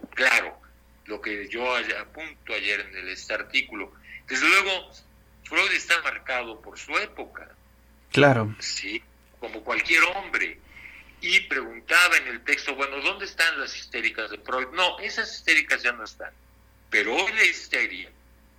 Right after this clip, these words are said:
Speaker 1: pasa por los desórdenes alimenticios de la sociedad contemporánea.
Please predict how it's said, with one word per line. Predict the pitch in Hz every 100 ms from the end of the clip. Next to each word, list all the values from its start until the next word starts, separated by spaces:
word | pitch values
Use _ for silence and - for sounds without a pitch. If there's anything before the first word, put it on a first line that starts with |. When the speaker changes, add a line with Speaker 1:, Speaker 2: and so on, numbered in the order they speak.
| _ _ -
Speaker 1:
pasa | 160 165 - 160
por | - 120
los | 107 110
desórdenes | - 156 156 147 139 -
alimenticios | 117 104 101 101 - - - - - - 90
de | 87
la | 87
sociedad | - - 98 98
contemporánea. | 110 101 104 - 117 135 - -